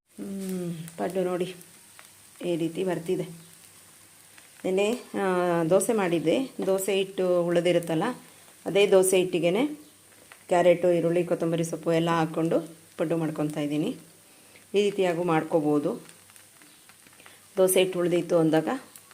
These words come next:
ಈ ರೀತಿ ಮಾಡ್ಕೋಬೋದು. ನಾನು ಎರಡು ದಿನಕ್ಕೆ ಅಂತಲೇ ಯಾವಾಗಲೂ ಹಾಕ್ಕೊತೀನಿ, ದೋಸೆ ಮತ್ತು ಪಡ್ಡುಗೆ ಅಂತಲೇ. ಹಾಗಾಗಿ ಇವತ್ತು ಪಡ್ಡು ಮಾಡ್ಕೊತಾ ಇದ್ದೀನಿ.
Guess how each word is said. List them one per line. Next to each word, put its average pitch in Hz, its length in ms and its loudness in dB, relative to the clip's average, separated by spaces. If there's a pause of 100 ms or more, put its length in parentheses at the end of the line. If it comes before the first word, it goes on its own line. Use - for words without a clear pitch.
(400)
ಈ - 20 -12
ರೀತಿ 175 200 -2
ಮಾಡ್ಕೋಬೋದು. 160 680 -2
ನಾನು 202 260 2
ಎರಡು 185 260 6
ದಿನಕ್ಕೆ 190 360 2
ಅಂತಲೇ 180 340 0
ಯಾವಾಗಲೂ 160 420 2
ಹಾಕ್ಕೊತೀನಿ, 160 680 -2
ದೋಸೆ 170 280 2
ಮತ್ತು 160 320 0
ಪಡ್ಡುಗೆ 156 420 0
ಅಂತಲೇ. 156 540 -4 (580)
ಹಾಗಾಗಿ 160 300 -2
ಇವತ್ತು 156 320 0 (760)
ಪಡ್ಡು 180 220 2
ಮಾಡ್ಕೊತಾ 151 480 0
ಇದ್ದೀನಿ. 147 400 -2